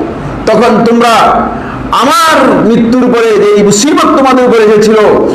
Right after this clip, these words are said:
ওই আমার মৃত্যুর এই মুসিবতের কথা স্মরণ করলে সমস্ত মুসিবত তোমাদের জন্য সহজ হয়ে যাবে, সমস্ত বিপদ তোমাদের জন্য হালকা হয়ে যাবে,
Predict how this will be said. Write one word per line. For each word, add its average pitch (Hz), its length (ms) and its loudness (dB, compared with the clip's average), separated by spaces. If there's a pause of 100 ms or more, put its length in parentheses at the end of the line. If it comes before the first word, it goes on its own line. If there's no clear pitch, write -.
(160)
ওই 220 120 0
আমার 240 280 2
মৃত্যুর 269 300 2
এই 269 100 2
মুসিবতের 277 580 0
কথা 247 180 0
স্মরণ 240 280 0
করলে 233 600 0
সমস্ত - 460 0
মুসিবত 262 260 2
তোমাদের 226 440 2
জন্য 202 220 2
সহজ 208 340 0
হয়ে 214 140 0
যাবে, 208 540 0
সমস্ত 277 260 0
বিপদ - 380 0
তোমাদের 214 260 0
জন্য 214 160 2
হালকা 269 400 2
হয়ে 240 120 2
যাবে, 226 500 2